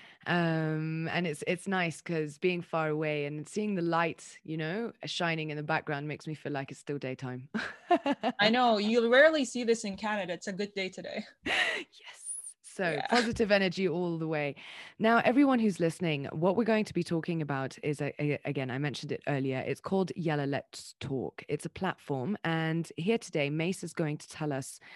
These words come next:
Speaker 1: why it was born. Now, how did this baby come to be?
Speaker 2: Okay. Um, I hope you have time. Um, so I,
Speaker 1: <laughs>
Speaker 2: I'm just gonna tell you a little bit about, um, where the idea came from,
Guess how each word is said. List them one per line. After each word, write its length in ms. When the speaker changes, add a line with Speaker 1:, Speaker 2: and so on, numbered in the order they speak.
Speaker 1:
why 520
it 160
was 260
born. 480
Now, 300
how 360
did 240
this 380
baby 340
come 260
to 100
be? 300
Speaker 2:
Okay. 280
Um, 320
I 140
hope 260
you 80
have 220
time. 360
Um, 340
so 180
I, 300
Speaker 1:
<laughs> 40
Speaker 2:
I'm 220
just 280
gonna 180
tell 320
you 160
a 20
little 220
bit 220
about, 480
um, 320
where 260
the 100
idea 440
came 280
from, 460